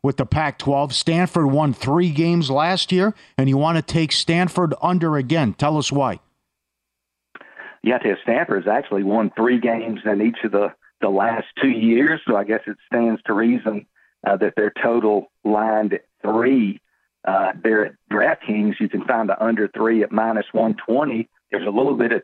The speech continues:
Speaker 2: two and a half out there, uh, heavily juiced to the over there at Circa, and then also three and a half, uh, heavily juiced to the under at, at FanDuel and maybe some other places. So a lot of, uh, variance in the market on Stanford.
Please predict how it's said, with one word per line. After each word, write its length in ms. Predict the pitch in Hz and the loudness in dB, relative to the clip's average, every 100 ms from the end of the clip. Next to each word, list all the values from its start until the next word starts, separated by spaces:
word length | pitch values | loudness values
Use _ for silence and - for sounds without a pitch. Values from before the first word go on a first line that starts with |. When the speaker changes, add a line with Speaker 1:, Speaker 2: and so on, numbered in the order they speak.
| - | 0
Speaker 2:
two 120 | 135 | 0
and 100 | 120 | 0
a 40 | |
half 380 | 101 - 165 - | -2 -2 -4 0
out 180 | 123 104 | -2 -2
there, 400 | - 123 123 127 - _ _ | 0 0 2 -2 -6 _ _
uh, 140 | 104 | 0
heavily 360 | - 127 117 107 | 2 0 0 -2
juiced 360 | 101 117 110 | 0 0 2
to 80 | 127 | 0
the 180 | 101 - | 0 0
over 380 | 117 127 123 120 | 0 0 0 0
there 180 | 107 104 | 0 0
at 60 | - | -4
Circa, 520 | - 117 120 123 135 151 - _ | -2 -2 -2 -2 -2 -4 -20 _
and 160 | 104 95 | -4 0
then 280 | 117 117 107 - | 0 0 -2 -4
also 480 | 113 - - 110 - | -4 -6 -6 -6 -4
three 240 | 113 143 | -2 0
and 100 | 180 | 2
a 60 | 101 | 2
half, 320 | 104 107 113 - _ _ _ | 0 0 -2 -6 _ _ _
uh, 160 | 95 98 | -2 0
heavily 640 | 92 127 117 110 104 120 - 101 | 0 0 2 0 0 -4 -4 -12
juiced 360 | 95 117 113 - | 0 2 2 0
to 120 | 113 | -2
the 200 | 98 98 | 0 -2
under 480 | - 120 156 113 95 | 0 0 0 0 0
at, 160 | 95 - | -2 -4
at 260 | 95 98 - | -2 -2 0
FanDuel 520 | 123 120 110 120 110 | 0 2 2 2 0
and 80 | 101 | 0
maybe 220 | 107 101 | -2 -2
some 100 | - | -2
other 160 | 101 117 | -2 0
places. 460 | - 90 87 101 - | -2 -2 -2 -8 -6
So 160 | 98 92 | -2 0
a 80 | |
lot 240 | 92 104 139 | 0 0 0
of, 180 | 104 - | -2 0
uh, 180 | 98 - | -2 0
variance 360 | 110 113 101 - | -2 0 -2 -4
in 60 | 98 | -10
the 60 | |
market 400 | 90 95 104 98 | -4 -4 -2 -4
on 200 | 95 92 - | -6 -8 -8
Stanford. 500 | 107 113 110 120 | -4 -4 -2 -4